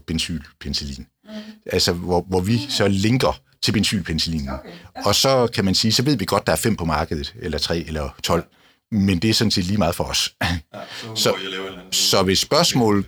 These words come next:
Speaker 1: går i forhold til det ene præparat frem for det andet, så gør vi det.
Speaker 3: Ja.
Speaker 1: Og det er jo den nemme måde at gøre det på, og egentlig også den rigtige. Det kan selvfølgelig gøre det en lille smule mere besværligt for dem, der bruger den, at når de så klikker på medicinlinket, så kommer der generisk præparat, hvor de siger, "Åh ja,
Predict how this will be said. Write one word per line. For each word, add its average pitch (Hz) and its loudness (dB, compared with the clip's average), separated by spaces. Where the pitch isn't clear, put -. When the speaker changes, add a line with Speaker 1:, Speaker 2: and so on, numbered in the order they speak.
Speaker 1:
går 123 2
i 92 -4
forhold 107 2
til 98 -2
det 92 -2
ene 131 2
præparat 92 2
frem 95 0
for - -4
det 92 -2
andet, 71 -4
så 156 2
gør 127 2
vi 123 2
det. 78 -2
Speaker 3:
Ja. - -18
Speaker 1:
Og 107 0
det 135 2
er - 2
jo 135 0
den 110 2
nemme 113 4
måde 113 4
at 110 0
gøre 110 2
det 107 -4
på, 101 2
og 92 2
egentlig 110 4
også 98 0
den 87 0
rigtige. 82 -2
Det 82 -2
kan 80 -4
selvfølgelig 135 -2
gøre 95 2
det 101 -4
en 80 2
lille 123 2
smule 101 2
mere 87 4
besværligt 120 0
for 92 0
dem, 87 2
der 80 -2
bruger 156 2
den, 90 2
at 87 0
når 90 2
de 85 -2
så 113 2
klikker 127 2
på 98 0
medicinlinket, 90 2
så - 2
kommer 110 2
der 85 2
generisk 120 2
præparat, 87 2
hvor 85 -4
de 87 -2
siger, 104 0
"Åh 127 4
ja, 123 4